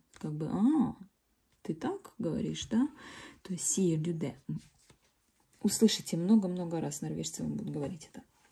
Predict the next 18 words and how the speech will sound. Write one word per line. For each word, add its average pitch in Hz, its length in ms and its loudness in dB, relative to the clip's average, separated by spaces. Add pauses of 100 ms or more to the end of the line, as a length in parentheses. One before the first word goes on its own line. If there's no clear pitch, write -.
(760)
И 302 100 6
учителя 160 460 4
особенно. 151 460 -4 (840)
Далее 185 460 2
Сьюзан 175 440 6
говорит: 147 440 -2
"Ja, 180 560 4 (340)
vi 180 160 6
kan 226 280 12
gå 196 280 10
litt 226 320 10
i 220 140 10
butikker, 226 640 6 (640)
og 214 240 4
etterpå 254 800 4 (320)
kan 170 300 2
vi 208 220 8
gå 196 360 6